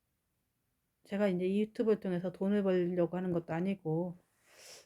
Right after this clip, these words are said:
그냥 복음 전하려고 하는 건데, 음, 또 제가 말하고자 하는 게 기존에 있는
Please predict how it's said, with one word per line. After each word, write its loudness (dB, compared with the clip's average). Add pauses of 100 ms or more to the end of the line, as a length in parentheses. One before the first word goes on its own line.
(120)
그냥 -2
복음 4
전하려고 4
하는 0
건데, -2 (1500)
음, -6 (720)
또 2 (140)
제가 4
말하고자 0
하는 2
게 -2 (500)
기존에 4
있는 2